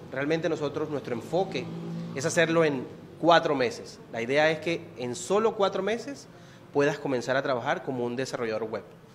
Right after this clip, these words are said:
Eso, eh, como les digo, un desarrollador web está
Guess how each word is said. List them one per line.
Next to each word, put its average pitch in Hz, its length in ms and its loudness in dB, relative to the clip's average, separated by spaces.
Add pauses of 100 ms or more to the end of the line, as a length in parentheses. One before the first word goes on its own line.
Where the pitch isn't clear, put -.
(580)
Eso, 170 380 -2 (280)
eh, 131 160 -6
como 135 200 -2
les 143 80 4
digo, 151 320 0
un 151 180 0
desarrollador 147 400 0
web 180 220 2
está 160 500 0